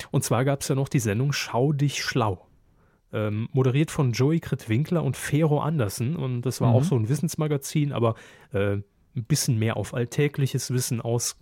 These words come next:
Speaker 1: äh, ausgearbeitet und jetzt nicht so, äh, von den Themen her monothematisch und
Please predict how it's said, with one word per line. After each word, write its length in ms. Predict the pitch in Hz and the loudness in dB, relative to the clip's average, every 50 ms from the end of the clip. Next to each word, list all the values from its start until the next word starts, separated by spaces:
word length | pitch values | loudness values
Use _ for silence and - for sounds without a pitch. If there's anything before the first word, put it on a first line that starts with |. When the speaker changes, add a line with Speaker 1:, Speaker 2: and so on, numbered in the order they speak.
| - 131 | -8 -4
Speaker 1:
äh, 420 | 117 113 110 107 110 107 107 110 - _ _ - - | -2 0 0 0 0 -2 -2 -4 -8 _ _ -10 -2
ausgearbeitet 880 | - 120 123 - - - 120 113 104 98 113 101 104 - - 110 - - | 0 2 2 2 2 0 -2 -2 -2 -2 -2 -2 -2 -2 -4 -6 -6 -4
und 80 | 110 | -6
jetzt 200 | 104 104 - - | -6 -4 -2 0
nicht 180 | 135 131 - - | 0 2 0 0
so, 320 | - 127 110 117 127 127 - - - - - - | 0 0 2 4 4 2 0 -2 -18 -14 -8 -6
äh, 100 | 104 92 | -6 -4
von 180 | - 117 104 | -4 -4 -2
den 100 | 107 104 | -2 -4
Themen 320 | - - - 123 123 123 107 | -4 -2 0 2 2 2 2
her 180 | 107 110 107 | 2 0 0
monothematisch 1000 | 107 107 120 143 143 135 - - - 113 107 101 107 117 - - 123 107 - - | 2 2 2 4 2 2 2 0 -2 -2 0 0 -2 -2 0 0 -2 0 -2 -2
und 240 | - 120 107 110 | -4 -4 -4 -6